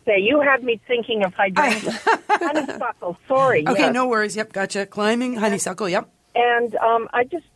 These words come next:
Speaker 1: you know, I'm not sure quite how to treat them. I have one where the, um, the trellis that it was on, an old wooden trellis, has rotted out at the bottom. So I, I'm thinking I have to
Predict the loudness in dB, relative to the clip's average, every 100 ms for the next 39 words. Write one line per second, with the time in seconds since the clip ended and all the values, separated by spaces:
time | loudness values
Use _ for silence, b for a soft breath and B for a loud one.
0 | -4 2 2 2 2 0 0 -2 -4 0
1 | 0 0 0 -2 -2 -6 -6 -6 -4 -2
2 | 0 0 0 0 0 0 2 2 2 2
3 | 2 2 2 0 0 0 2 2 0 -6
4 | -12 b b b -4 -4 -2 2 2 2
5 | -4 -6 0 0 -2 0 2 2 2 0
6 | -2 -2 -2 -2 0 0 0 -4 -8 -2
7 | 2 2 2 2 2 -2 -4 2 2 2
8 | -2 -4 0 2 2 0 -4 -2 -4 0
9 | 2 2 0 -8